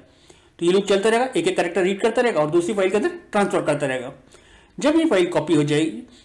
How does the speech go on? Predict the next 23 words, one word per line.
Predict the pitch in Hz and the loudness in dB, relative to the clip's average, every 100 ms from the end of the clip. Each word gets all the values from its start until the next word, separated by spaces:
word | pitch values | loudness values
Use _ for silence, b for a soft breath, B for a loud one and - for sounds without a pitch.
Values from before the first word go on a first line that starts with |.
| b | b
तो | 196 | -4
आपके | 175 190 | 0 -2
पास | 190 | 0
मैसेज | 185 208 196 | 0 0 -4
के, | |
ये | 202 190 | -2 0
लूप | 190 | 0
से | 190 330 | 0 -2
बाहर | 339 170 165 156 | -2 -2 2 2
आ | |
जाएगा। | 135 135 131 | 0 -4 -2
लूप | 165 | -2
से | 170 196 | 0 2
बाहर | 185 190 | 4 2
आने | 202 | 2
के | |
बाद | 208 208 | 2 0
आपके | 208 | -2
पास | 208 | -4
मैसेज | 208 196 214 | -2 -4 -2
क्या | 214 | 0
आ | 214 | 0
जाएगा? | 311 | 0